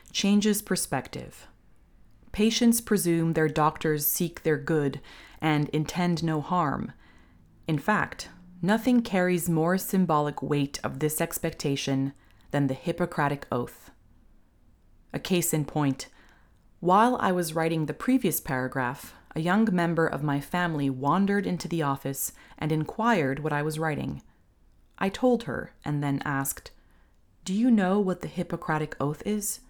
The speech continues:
She was quick to reply, "Of course.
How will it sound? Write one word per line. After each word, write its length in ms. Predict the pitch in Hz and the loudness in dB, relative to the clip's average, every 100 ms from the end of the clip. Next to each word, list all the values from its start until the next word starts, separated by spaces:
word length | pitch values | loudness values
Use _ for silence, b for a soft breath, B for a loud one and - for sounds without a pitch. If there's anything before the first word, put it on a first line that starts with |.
| b b b b b _ - | b b b b b _ -8
She 160 | - | -2
was 160 | 180 151 | -2 -2
quick 240 | - 156 | -4 -4
to 80 | - | -2
reply, 520 | 139 - 139 127 139 - _ _ _ _ _ | -4 -2 -2 -2 -6 -12 _ _ _ _ _
"Of 140 | - - | -12 -6
course. 480 | 370 214 - - | 2 2 0 -8